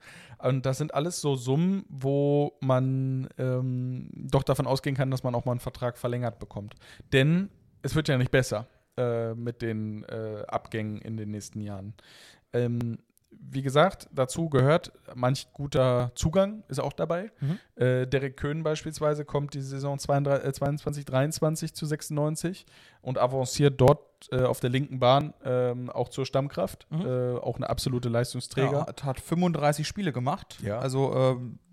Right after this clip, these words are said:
Speaker 2: dann noch mit Pokal zusammen.
Speaker 1: Starker
Speaker 2: Ähm,
Speaker 1: Freistoßschütze,
Speaker 2: quasi
Speaker 1: also
Speaker 2: jedes Spiel gemacht.
Speaker 1: Ja, ja, also ein absoluter Leistungsträger,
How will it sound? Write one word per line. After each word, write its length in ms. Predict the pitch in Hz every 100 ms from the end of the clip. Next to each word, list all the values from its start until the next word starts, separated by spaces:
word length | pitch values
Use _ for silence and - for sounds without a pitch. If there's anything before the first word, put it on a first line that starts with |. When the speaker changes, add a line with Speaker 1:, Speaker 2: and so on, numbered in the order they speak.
| - -
Speaker 2:
dann 160 | 135 131
noch 140 | 120
mit 140 | 131 -
Pokal 340 | 131 147 175
zusammen. 400 | 165 160 165 175 - _ - _ _
Speaker 1:
Starker 360 | 131 131 131 131
Speaker 2:
Ähm, 60 |
Speaker 1:
Freistoßschütze, 800 | - 131 156 143 139 151 143 151
Speaker 2:
quasi 160 | 143 175
Speaker 1:
also 280 | 131 131
Speaker 2:
jedes 160 | 147 123
Spiel 180 | - 131
gemacht. 360 | 123 113 - - -
Speaker 1:
Ja, 300 | 120 139 139
ja, 280 | 143 185 180
also 320 | - 135 123 127
ein 100 | 135
absoluter 540 | 135 - 147 135 127
Leistungsträger, 680 | 127 131 160 - 156 147 151